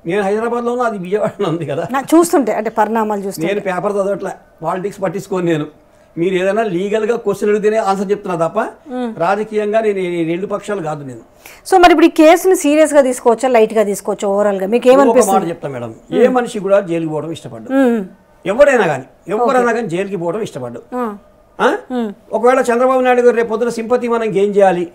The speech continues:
Speaker 2: మ్మ్.
Speaker 1: రేపు పొద్దున ఇవి, దీన్ని మనం ఓటు బ్యాంక్ పెంచుకోవచ్చు అనే గ్రౌండ్లో, "ఆ, పర్వాలేదు, నేను జైలుకి పోయినా పర్వాలేదు" అనుకుంటే అది ఆయన భ్రమది. ఎందుకంటే అది ఆయన ఒక్కడితో ఉండదు.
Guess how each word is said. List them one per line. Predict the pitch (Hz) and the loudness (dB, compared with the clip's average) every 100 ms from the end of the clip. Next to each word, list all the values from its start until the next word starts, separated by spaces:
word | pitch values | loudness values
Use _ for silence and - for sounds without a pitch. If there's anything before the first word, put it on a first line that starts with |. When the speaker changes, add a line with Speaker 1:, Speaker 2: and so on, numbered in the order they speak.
| _ | _
Speaker 2:
మ్మ్. | 254 240 220 _ - | -8 -8 -8 _ -6
Speaker 1:
రేపు | 214 233 | -4 -2
పొద్దున | 214 233 | 0 0
ఇవి, | 226 214 | 0 -2
దీన్ని | 190 202 | -4 -2
మనం | 202 196 | -2 0
ఓటు | 214 220 | 0 0
బ్యాంక్ | 220 214 | -2 -2
పెంచుకోవచ్చు | 190 190 - 196 190 170 175 | -6 -8 -6 -6 -6 -8 -4
అనే | 220 240 | -2 -2
గ్రౌండ్లో, | 185 202 220 202 180 - - | -2 -2 0 0 -2 -6 -6
"ఆ, | |
పర్వాలేదు, | 220 220 233 240 | 0 0 0 -2
నేను | 226 226 220 214 | -2 -4 -2 -2
జైలుకి | 185 220 220 | 0 0 2
పోయినా | 214 214 | 0 0
పర్వాలేదు" | 190 202 196 | -2 -4 -4
అనుకుంటే | 180 175 160 147 - _ _ | -6 -6 -6 -8 -10 _ _
అది | 196 214 | -2 0
ఆయన | 202 202 | 0 -2
భ్రమది. | 143 151 151 120 _ _ _ _ - | -4 -6 -8 -10 _ _ _ _ -4
ఎందుకంటే | 233 285 269 | -2 -2 -2
అది | 240 247 | 0 0
ఆయన | 247 165 247 | -2 -4 -4
ఒక్కడితో | 277 254 285 285 | -2 2 2 4
ఉండదు. | 233 226 | 2 2